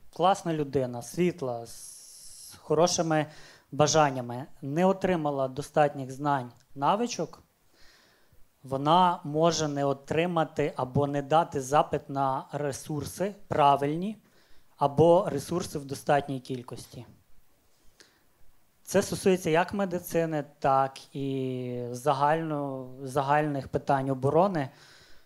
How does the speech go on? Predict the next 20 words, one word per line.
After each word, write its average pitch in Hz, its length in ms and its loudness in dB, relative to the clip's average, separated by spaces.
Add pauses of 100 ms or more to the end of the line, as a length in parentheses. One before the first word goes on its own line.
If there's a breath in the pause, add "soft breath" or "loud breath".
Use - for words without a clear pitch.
(140 loud breath)
Як, - 540 -10 (640 soft breath)
якщо 202 300 6
людина 165 600 0 (100)
не 165 180 -6
навчена, 143 640 -4
що, 131 460 -4 (460 soft breath)
е, 131 840 2
дрон 156 520 2
чи - 140 -6
шахед 160 500 0
можна 143 560 0
збити, 139 520 -4
е, 120 100 -8 (1400 soft breath)
якимись 135 560 -4
кулеметами 170 800 -2
чи - 180 -2
якимись, 143 560 -4
е, 127 960 -4
зенітними 180 500 -4
установками, 175 720 -4